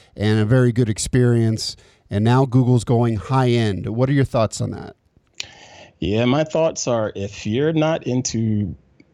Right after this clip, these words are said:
Speaker 2: fully getting everything out of this phone, whether it's the storage, whether it's the, the, the, the camera and, and, and just creating content with it, don't do it.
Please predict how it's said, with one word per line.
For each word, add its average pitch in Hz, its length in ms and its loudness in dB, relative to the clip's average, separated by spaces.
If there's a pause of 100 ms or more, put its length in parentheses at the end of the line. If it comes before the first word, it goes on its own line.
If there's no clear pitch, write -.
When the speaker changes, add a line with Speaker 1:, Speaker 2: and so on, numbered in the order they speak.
(320)
Speaker 2:
fully 135 680 0
getting 117 420 -4
everything 113 460 -2
out 104 240 -2
of 110 80 -4
this 107 220 -2
phone, 113 580 -4 (120)
whether 92 300 -2
it's 85 220 -4
the - 80 -8
storage, 107 760 -2
whether 90 280 -4
it's 90 360 -4
the, 80 320 -4
the, 80 200 -2 (300)
the, 67 180 -4 (120)
the - 80 -4
camera 107 480 0
and, 82 260 -4
and, 87 420 -6 (520)
and 92 160 0
just - 320 -4
creating 104 360 0
content 110 480 -2
with 117 220 -6
it, 120 120 -6 (500)
don't 82 200 -4
do 107 200 -2
it. - 100 -12